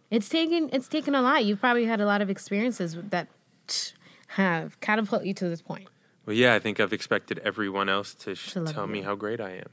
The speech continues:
Speaker 1: Mm.
Speaker 2: 'Cause I didn't know it.
Speaker 1: Mm.
Speaker 2: I needed them to show me, whether that was people I was dating or things I put on my resume. Um, I've been constantly looking for affirmations of my worth in the world.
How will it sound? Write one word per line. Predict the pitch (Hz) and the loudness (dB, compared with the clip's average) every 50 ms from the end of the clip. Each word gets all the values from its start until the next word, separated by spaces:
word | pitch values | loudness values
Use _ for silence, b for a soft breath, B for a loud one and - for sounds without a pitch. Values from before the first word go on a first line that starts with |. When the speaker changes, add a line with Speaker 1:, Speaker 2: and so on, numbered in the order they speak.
| - | -14
Speaker 1:
Mm. | 190 175 170 170 165 165 160 160 160 156 - _ _ _ _ _ _ _ _ - | -12 -10 -10 -8 -8 -10 -10 -10 -14 -16 -20 _ _ _ _ _ _ _ _ -10
Speaker 2:
'Cause | - 101 | -6 -4
I | 95 | -2
didn't | 101 104 98 | -2 -2 -4
know | 95 104 120 110 | -4 -6 -6 -8
it. | - - _ _ _ _ _ _ 190 | -10 -12 _ _ _ _ _ _ -12
Speaker 1:
Mm. | 180 170 170 160 156 156 156 - _ _ _ _ _ - | -10 -8 -8 -8 -10 -12 -14 -18 _ _ _ _ _ -6
Speaker 2:
I | 107 | -6
needed | 107 107 110 110 107 101 87 | -4 -2 -2 0 0 0 0
them | 98 90 92 | -2 -4 -4
to | 95 95 | -4 -6
show | - - - 110 110 107 | -4 -2 -2 -2 -2 -4
me, | 95 87 87 87 | -6 -8 -12 -10
whether | 92 95 92 95 98 | -8 -6 -4 -4 -2
that | 90 92 - - | -2 -2 -4 -4
was | 101 92 87 | -6 -10 -10
people | - - 110 95 - 98 | -10 -10 -10 -8 -6 -4
I | 92 90 | -4 -4
was | 90 92 95 | -4 -6 -4
dating | - 104 104 120 123 131 135 131 120 104 - | -2 -2 0 0 -2 -4 -4 -6 -8 -10 -8
or | 101 98 95 92 87 - - _ _ _ | -6 -4 -4 -4 -4 -6 -12 _ _ _
things | - - 107 107 104 95 | -12 -10 -8 -8 -6 -6
I | 98 92 | -8 -8
put | - - - 95 | -8 -8 -8 -8
on | 95 | -8
my | 95 90 | -8 -6
resume. | 90 92 101 107 - 120 113 117 123 123 135 135 _ b b b b b b b b b b b b - | -4 -2 -2 -2 -4 -6 -10 -10 -10 -12 -12 -14 _ b b b b b b b b b b b b -12
Um, | 101 98 95 92 95 95 - | -10 -8 -6 -6 -8 -8 -8
I've | 101 98 98 - - - | -8 -8 -8 -8 -8 -8
been | 101 95 95 95 - - - - | -6 -6 -6 -8 -10 -14 -18 -16
constantly | - - - 117 113 107 - - 110 98 98 95 95 | -10 -4 -2 0 -2 -2 -4 -8 -10 -8 -8 -8 -6
looking | 98 104 110 - - 107 98 95 90 | -4 -4 -4 -4 -6 -10 -10 -10 -12
for | - - - 95 90 90 85 - | -12 -8 -4 -2 -2 -2 -2 -2
affirmations | - 98 92 - - 98 95 98 107 113 - - 95 95 90 87 - - - | -4 -4 -4 -4 -8 -8 -6 -6 -6 -6 -8 -10 -12 -12 -14 -16 -18 -16 -12
of | - 98 92 - | -10 -10 -10 -8
my | 95 90 90 | -8 -8 -6
worth | 90 107 127 135 113 - _ _ _ 98 | -6 -6 -6 -8 -10 -12 _ _ _ -18
in | 98 92 | -18 -16
the | 92 90 | -14 -14
world. | 92 90 87 90 - - | -12 -12 -12 -14 -16 -18